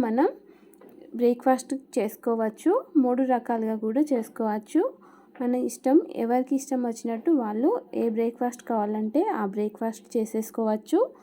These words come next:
చాలా ఈజీగా తొందరగా అయిపోయే రెసిపీ అండి ఇది. ఒకసారి మీరు ప్రిపేర్ చేసి ఉంచుకుంటే ఎప్పటికీ మీకు ఇంట్లో టెన్షన్ లేకుండా అప్పటికప్పుడు కలిపి దోశ అనేది వేసేసుకోవచ్చు.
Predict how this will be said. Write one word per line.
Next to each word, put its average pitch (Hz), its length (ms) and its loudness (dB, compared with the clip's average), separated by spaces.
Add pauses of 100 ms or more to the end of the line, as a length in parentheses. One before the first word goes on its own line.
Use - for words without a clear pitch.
(460)
చాలా 269 340 6 (180)
ఈజీగా 254 380 2 (180)
తొందరగా 240 480 2 (140)
అయిపోయే 233 360 2 (500)
రెసిపీ 220 440 -2
అండి 226 320 0 (100)
ఇది. 240 160 2 (220)
ఒకసారి 269 520 4
మీరు 254 320 4
ప్రిపేర్ 254 400 4
చేసి 240 260 0
ఉంచుకుంటే 220 580 -2 (600)
ఎప్పటికీ 262 560 4
మీకు 269 360 6 (540)
ఇంట్లో 226 360 0
టెన్షన్ 247 480 2
లేకుండా 233 500 2 (560)
అప్పటికప్పుడు 262 580 2 (100)
కలిపి 240 340 4 (480)
దోశ 220 260 -2 (200)
అనేది 233 380 2
వేసేసుకోవచ్చు. 220 880 -2